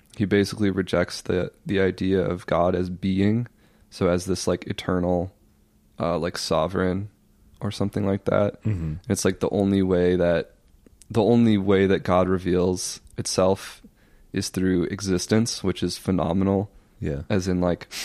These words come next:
Speaker 1: moment by moment, and therefore it's, like, only these sort of, like, pure creative acts of, of, of freedom, ultimately. Like, and that's why, that's why, like, we,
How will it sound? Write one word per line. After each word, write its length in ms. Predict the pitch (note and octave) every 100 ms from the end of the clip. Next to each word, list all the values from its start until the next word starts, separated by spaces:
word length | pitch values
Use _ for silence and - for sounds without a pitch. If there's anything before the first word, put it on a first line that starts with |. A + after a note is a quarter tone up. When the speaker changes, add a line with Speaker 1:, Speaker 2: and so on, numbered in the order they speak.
| - - - _ -
Speaker 1:
moment 460 | G#2+ G#2 G2+ G2 F2+
by 180 | E2 F2
moment, 480 | F2 E2+ F#2 G2 - _ _ - _
and 420 | F2+ F2 D#2+ E2 - _ _ _ _ _ _ _ _ -
therefore 480 | A2 G2+ F#2+ G2 F#2
it's, 140 | F2 F#2+
like, 120 | -
only 320 | G2 F#2+ F#2 F2+
these 220 | F2+ F2
sort 200 | - F2+
of, 80 | E2+
like, 240 | D#2+ - - _ _ _ _ _ _ _
pure 640 | - A2 G2+ F#2 F2+ E2+ -
creative 540 | - A2 F#2+ F#2 F2+ -
acts 340 | D#2 - -
of, 300 | F2 - - _
of, 300 | - F#2 - -
of 100 | -
freedom, 640 | - - A2 G2 D#2+ G2 A2 _ -
ultimately. 640 | - - D#2 - D#2+ G#2 - _ - _ _ _
Like, 320 | - D2 - - _ _
and 140 | G2 F#2+
that's 240 | F#2 -
why, 400 | F2+ F2 E2 D#2 - _ _ - _ _ - _ _ _ -
that's 180 | A2 -
why, 160 | F#2 F#2
like, 220 | F#2 F2
we, 360 | F#2+ F#2 F2+